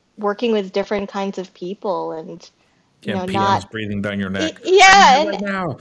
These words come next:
Speaker 1: and not
Speaker 2: Product
Speaker 1: lose
Speaker 2: managers
Speaker 1: steam and keep
Speaker 2: don't
Speaker 1: going. And, you know, like, we might tell you things that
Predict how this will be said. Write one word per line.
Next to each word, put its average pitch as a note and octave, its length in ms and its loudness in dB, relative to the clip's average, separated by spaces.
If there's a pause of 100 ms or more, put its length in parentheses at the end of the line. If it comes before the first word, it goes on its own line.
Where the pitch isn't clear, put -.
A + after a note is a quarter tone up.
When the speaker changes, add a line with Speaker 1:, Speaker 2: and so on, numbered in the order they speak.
(280)
Speaker 1:
and E4+ 160 -8
not F4 260 -2
Speaker 2:
Product D#4+ 60 -8
Speaker 1:
lose F4 280 -4
Speaker 2:
managers A3+ 100 -6
Speaker 1:
steam D4 400 -6
and G#3+ 180 -8
keep G#3 300 -8
Speaker 2:
don't G#3+ 40 -10
Speaker 1:
going. C4+ 560 -4
And, F#3+ 280 -12
you B3 140 -12
know, A#3+ 180 -6
like, A#3 320 -4
we C#4 160 -12
might G4+ 260 -6 (300)
tell B3+ 220 -6
you A#3+ 180 -8
things F#3 420 -14
that E3+ 320 -10